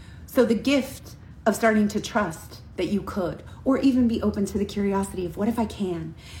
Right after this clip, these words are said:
The gift of continuing to focus on the light and just stay focused on, "What did I start this for to begin with?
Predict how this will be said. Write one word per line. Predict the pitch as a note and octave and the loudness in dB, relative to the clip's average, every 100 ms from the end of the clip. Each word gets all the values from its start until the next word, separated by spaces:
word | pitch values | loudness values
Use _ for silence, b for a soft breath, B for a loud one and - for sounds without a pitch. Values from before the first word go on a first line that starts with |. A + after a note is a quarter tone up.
| B - | B 2
The | |
gift | F3 - C4 B3 - | 2 2 2 0 -4
of | F#3+ - | -4 -2
continuing | G#3+ G3+ A3+ A#3 A3 | 0 0 4 4 4
to | F#3+ | 2
focus | F3 G3 G3+ G#3 | 0 0 0 -2
on | F#3 | -2
the | E3+ | -2
light | D#3+ D#3 D3 - | 0 0 -2 -2
and | F3 | -4
just | F3+ - | -6 -4
stay | F#3+ | -4
focused | - E3 F3 - | -2 -4 -4 -2
on, | E3 | 0
"What | E3 | 0
did | A3+ | -2
I | E4+ | -2
start | - - F#3+ - | -4 -2 -2 -2
this | G#3 - | -6 -8
for | - F3+ | -8 -6
to | |
begin | F3 - F#3+ A3 | -6 -4 0 2
with? | F3 | 0